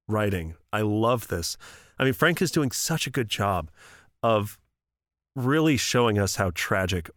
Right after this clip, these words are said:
all of this is. Now, the sand trout at night, right? He's been warned. The sand trout are going to swarm at night, especially to this Qanat that now has its predator fish removed.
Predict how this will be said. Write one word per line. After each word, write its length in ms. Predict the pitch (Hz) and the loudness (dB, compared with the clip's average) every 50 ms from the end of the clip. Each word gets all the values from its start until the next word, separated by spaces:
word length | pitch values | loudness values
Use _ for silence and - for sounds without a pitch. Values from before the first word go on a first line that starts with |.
| _ - | _ -2
all 160 | 95 92 87 | 0 0 0
of 80 | 85 82 | 0 -2
this 220 | 85 85 - - - | -4 -4 -4 -4 -6
is. 360 | 67 85 90 - - - - _ _ _ _ _ _ _ _ _ _ _ _ _ _ _ _ _ _ _ _ _ _ _ - | -6 -8 -10 -12 -14 -14 -18 _ _ _ _ _ _ _ _ _ _ _ _ _ _ _ _ _ _ _ _ _ _ _ 2
Now, 260 | 123 123 123 120 - - - | 4 6 6 6 4 2 2
the 100 | 127 123 | 2 4
sand 280 | - - 180 190 160 | 6 6 6 4 4
trout 240 | - 95 85 - - _ _ _ _ _ _ _ _ _ _ _ _ _ _ - | 2 0 -2 -2 -6 _ _ _ _ _ _ _ _ _ _ _ _ _ _ 2
at 160 | 113 107 104 | 2 2 4
night, 280 | 104 90 85 78 80 - _ _ _ - | 2 2 0 0 -4 -10 _ _ _ -6
right? 220 | 101 92 90 80 - - _ _ _ _ | -4 -4 -4 -4 -8 -12 _ _ _ _
He's 220 | - - 117 113 107 | -4 -2 0 0 2
been 220 | - 107 95 87 | 2 2 2 0
warned. 340 | 80 78 95 82 - - - - _ _ _ | 0 -2 -4 -8 -10 -12 -18 -20 _ _ _
The 80 | - 104 | -8 -6
sand 280 | - - 123 113 113 104 | -4 -2 0 0 0 0
trout 220 | - 104 98 92 | 0 -2 -2 -2
are 80 | 95 92 | -2 -2
going 180 | 101 101 92 | -2 -2 -2
to 180 | 92 92 87 - - _ | -2 -4 -6 -8 -12 _
swarm 560 | - - - - - 107 104 95 90 82 85 - - _ - | -8 -8 -4 -2 0 0 2 0 -2 -4 -8 -12 -10 _ -4
at 140 | 95 90 92 | -4 -2 -2
night, 280 | 92 87 85 82 80 - _ _ _ - | -2 -2 -2 -4 -6 -8 _ _ _ -8
especially 380 | - - 147 127 - - 113 | -4 0 0 0 0 0 -2
to 100 | - 107 | 0 -2
this 160 | 95 92 87 - | -2 -2 -4 -4
Qanat 320 | - - 98 92 90 87 - - | -4 -4 -4 -4 -4 -6 -6 -8
that 140 | 90 85 | -8 -8
now 180 | 90 92 90 85 | -6 -6 -6 -6
has 220 | 90 92 90 85 | -6 -8 -8 -8
its 160 | 90 80 - - | -8 -10 -12 -10
predator 340 | - - 95 87 87 85 80 | -6 -6 -6 -4 -6 -8 -10
fish 380 | - - 82 82 - - - - _ | -10 -10 -10 -10 -10 -12 -14 -14 _
removed. 420 | - 90 87 87 82 80 78 - | -12 -10 -8 -8 -8 -10 -12 -16